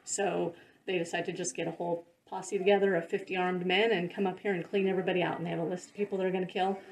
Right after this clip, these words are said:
including the sheriff of Johnson County. And they're gonna do it secretly and quickly. Just come in here and, and get away with that. And their only problem is they ran into a man named Nate Champion. And again, Mike Shaughnessy plays a role. He steers them to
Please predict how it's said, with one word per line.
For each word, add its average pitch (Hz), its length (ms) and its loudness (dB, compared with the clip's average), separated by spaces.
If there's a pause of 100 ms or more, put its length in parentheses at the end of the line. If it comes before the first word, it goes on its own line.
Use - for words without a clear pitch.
(180)
including 190 280 2
the 180 60 0
sheriff 180 340 2
of 175 80 -8
Johnson 170 320 -6
County. 160 400 -8
And 185 100 -6
they're 180 120 -2
gonna 180 180 0
do 180 120 4
it 156 100 2
secretly 214 640 0
and 175 200 -4
quickly. 208 400 2 (340)
Just - 160 -8
come 196 140 -2
in 185 140 0
here 190 380 0 (400)
and, 170 380 -2 (180)
and 170 280 -8 (200)
get 196 120 0
away 180 200 2
with 175 140 -2
that. - 240 -4 (160)
And 165 380 -4 (460)
their 175 120 -2
only 202 200 4
problem 226 420 8
is 196 180 6
they 185 160 2
ran 190 300 4
into 190 340 0
a 165 40 0
man 170 240 0
named 160 180 0
Nate 165 160 -2
Champion. 180 480 -2
And - 20 -2
again, 220 400 6
Mike 180 200 4
Shaughnessy 165 420 -2
plays 165 300 -4
a 160 60 -6
role. 160 380 0 (340)
He 185 220 -2
steers 190 500 4
them 165 380 -2
to 202 460 4